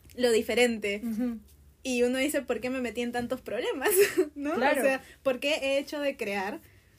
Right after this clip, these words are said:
Speaker 1: mi trabajo?".
Speaker 2: Pero eso también, ¿sabes qué es? Creo que es la misma sociedad que nos ha colocado en ese ambiente.
Speaker 1: Ujú.
Speaker 2: Porque mira, como los chiquitos de este espacio me dicen, "Solo los que son creativos son artistas".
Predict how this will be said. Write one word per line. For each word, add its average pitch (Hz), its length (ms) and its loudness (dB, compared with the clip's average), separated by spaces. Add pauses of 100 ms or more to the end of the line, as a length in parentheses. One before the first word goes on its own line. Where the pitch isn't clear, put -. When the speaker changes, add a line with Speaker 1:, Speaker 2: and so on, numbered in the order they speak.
(120)
Speaker 1:
mi 226 160 -8
trabajo?". 214 560 -2 (1300)
Speaker 2:
Pero 262 140 -2
eso 403 140 2
también, 294 320 0
¿sabes 311 200 -2
qué 247 280 -6
es? 320 100 -10
Creo 320 200 -10
que 339 80 -10
es 349 60 -8
la 349 60 -6
misma 320 180 -4
sociedad 262 400 -6
que 254 80 -10
nos 233 160 -8
ha 254 60 -6
colocado 226 380 -4
en 220 80 -4
ese 226 120 -10
ambiente. 208 540 -10
Speaker 1:
Ujú. 277 60 -10 (260)
Speaker 2:
Porque 226 180 -2
mira, 269 220 0
como 311 180 -2
los 392 120 -4
chiquitos 254 380 -8
de 285 60 -6
este 277 160 -10
espacio 240 340 -8
me 254 100 -4
dicen, 233 300 -8
"Solo 302 320 -12
los 294 180 -10
que - 240 -14
son 247 180 -8
creativos 240 400 -8
son 240 100 -10
artistas". 208 480 -14